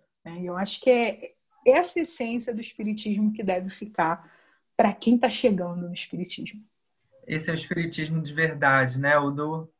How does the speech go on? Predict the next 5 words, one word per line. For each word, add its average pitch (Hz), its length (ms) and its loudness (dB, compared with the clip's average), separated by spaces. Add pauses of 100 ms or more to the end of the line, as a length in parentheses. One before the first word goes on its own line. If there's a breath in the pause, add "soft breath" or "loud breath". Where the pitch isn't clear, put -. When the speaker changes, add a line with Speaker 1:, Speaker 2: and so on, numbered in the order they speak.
(420)
Speaker 2:
acolhimento. 185 920 2 (260)
Não 156 100 -10
importa 165 560 0
quem 185 300 2
seja, 131 580 -6